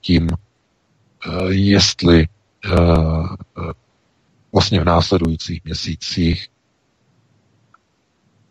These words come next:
budete se, eh, v podstatě připojovat k oné agendě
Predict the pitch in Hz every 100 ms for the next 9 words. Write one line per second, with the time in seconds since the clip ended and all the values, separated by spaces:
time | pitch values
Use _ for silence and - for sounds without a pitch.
0 | _ _ _ _ _ _ _ _ _ _
1 | _ - 95 95 87 82 - 85 78 76
2 | _ _ _ _ - 85 80 78 - -
3 | 90 95 - - 90 85 80 78 76 78
4 | - - - 90 78 - 92 92 82 85
5 | 85 82 80